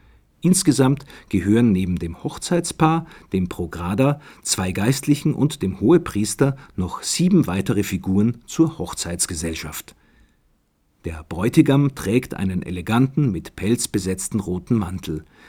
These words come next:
die Braut ein Kleid aus Baumwoll und Leinendamast mit Goldborten und Goldklöppelspitze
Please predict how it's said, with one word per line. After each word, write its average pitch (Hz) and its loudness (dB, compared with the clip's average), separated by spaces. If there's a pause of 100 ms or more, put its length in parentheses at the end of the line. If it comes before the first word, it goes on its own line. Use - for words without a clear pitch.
(140)
die 95 -2
Braut 117 2
ein 90 -6
Kleid 107 0
aus - -10
Baumwoll 120 2
und 85 -8
Leinendamast 120 0 (120)
mit - -10
Goldborten 104 0 (220)
und 135 -4 (140)
Goldklöppelspitze 90 -8